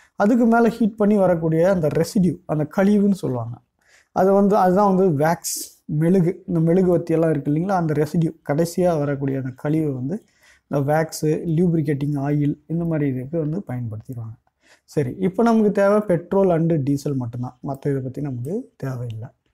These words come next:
இப்போ பாருங்க, இதே அடர்த்தியை வச்சு தான் இந்த பெட்ரோலையும் டீசலையும் வந்து தரம் பிரிக்கிறாங்க. இப்போ பெட்ரோல் அப்படின்னு எடுத்துட்டா,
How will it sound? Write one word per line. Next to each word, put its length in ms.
இப்போ 240
பாருங்க, 540
இதே 300
அடர்த்தியை 540
வச்சு 260
தான் 320
இந்த 260
பெட்ரோலையும் 640
டீசலையும் 480
வந்து 600
தரம் 320
பிரிக்கிறாங்க. 440
இப்போ 200
பெட்ரோல் 600
அப்படின்னு 340
எடுத்துட்டா, 540